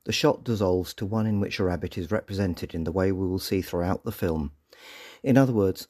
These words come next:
the fur is a single untextured colour. This is Hazel. His fur is a neutral brown, and his face hints at the sleekness of El Ahuerar from the prologue.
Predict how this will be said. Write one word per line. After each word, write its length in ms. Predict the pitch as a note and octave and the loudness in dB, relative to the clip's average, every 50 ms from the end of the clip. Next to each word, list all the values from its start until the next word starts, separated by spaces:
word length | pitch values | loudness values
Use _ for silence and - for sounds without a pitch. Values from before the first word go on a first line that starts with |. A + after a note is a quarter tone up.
| _ _ - | _ _ -12
the 80 | A#2+ | -8
fur 320 | G#2+ - B2 A2+ G#2+ G#2 G#2+ | -2 2 2 4 4 4 4
is 100 | G2+ G#2 | 2 0
a 60 | G#2+ | -4
single 400 | - - A#2+ G#2+ F#2+ G#2 - - | -2 0 0 2 2 0 -2 -2
untextured 800 | - A#2+ A2 G#2+ G#2 - - - - - - - - F#2+ - - | -2 -2 0 0 -2 -4 -8 -10 -12 -14 -14 -8 -8 -8 -8 -6
colour. 320 | - G2+ E2 D#2 D2+ D2 D2 _ _ _ _ _ _ _ _ _ _ _ _ _ _ _ _ _ _ _ - | -6 -6 -4 -4 -6 -8 -10 _ _ _ _ _ _ _ _ _ _ _ _ _ _ _ _ _ _ _ -2
This 180 | - A2 - - | -2 0 0 0
is 120 | A#2 - | -2 0
Hazel. 440 | - A2+ F#2+ F2+ - E2+ D2+ - _ _ _ _ _ _ _ _ _ _ _ _ _ - - - - _ | 2 2 2 2 0 -4 -6 -8 _ _ _ _ _ _ _ _ _ _ _ _ _ -20 -20 -20 -16 _
His 160 | - A2 - | -6 -6 -4
fur 340 | - - C3+ B2+ B2+ B2+ B2+ | 2 4 6 6 6 6 4
is 100 | B2+ A2+ | 4 2
a 60 | A2+ | 2
neutral 420 | G#2 A2 A#2 B2+ - - - A#2+ G#2 | 4 4 4 4 4 0 -2 -2 0
brown, 440 | - G#2+ G2 F2+ E2 E2+ E2+ E2+ - _ _ _ _ _ _ - | 2 2 2 2 0 -2 -4 -6 -8 _ _ _ _ _ _ -8
and 120 | - A#2+ | -6 -4
his 160 | C#3+ C#3 C#3 | -4 -4 -4
face 300 | - D3+ D3 D3 C#3+ - | -2 -2 -2 -2 -2 -4
hints 360 | - - D#3+ C3 G#2 - - - | -6 0 2 2 2 2 -2 -12
at 80 | - | -10
the 80 | A2 A2+ | -10 -8
sleekness 540 | - - - A2+ G#2 - - G#2+ G2 - A#2 | -6 0 0 0 0 0 -4 -4 -2 -2 -2
of 80 | F#2 | 0
El 100 | A2+ G2 | 0 0
Ahuerar 640 | G2 G#2 - - G#2+ F#2+ F#2+ F#2+ F#2+ F2 E2 E2+ E2+ | 0 -2 -2 0 0 2 4 2 2 2 0 -2 -4
from 180 | - F#2 E2+ | -4 -4 -4
the 60 | E2 | -4
prologue. 540 | - - - F#2 F2 E2+ E2 D#2 D2 D2 - | -4 -4 -4 -2 -2 -2 -2 -4 -6 -8 -12